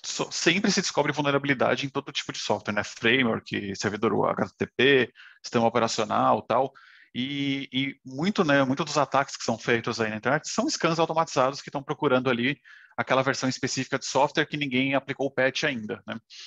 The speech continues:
Então, tá de olho nisso, né, nas vulnerabilidades, tá sempre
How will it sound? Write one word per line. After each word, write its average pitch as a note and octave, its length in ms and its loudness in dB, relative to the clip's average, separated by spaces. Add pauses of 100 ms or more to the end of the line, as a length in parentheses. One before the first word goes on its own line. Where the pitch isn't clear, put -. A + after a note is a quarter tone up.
(440)
Então, C3+ 760 2 (100)
tá F3+ 240 4 (140)
de B2 200 -8
olho C3+ 240 0
nisso, A2 460 -8
né, A2+ 200 0
nas A#2 260 0
vulnerabilidades, A#2 640 0
tá C#3 140 0
sempre E3 500 0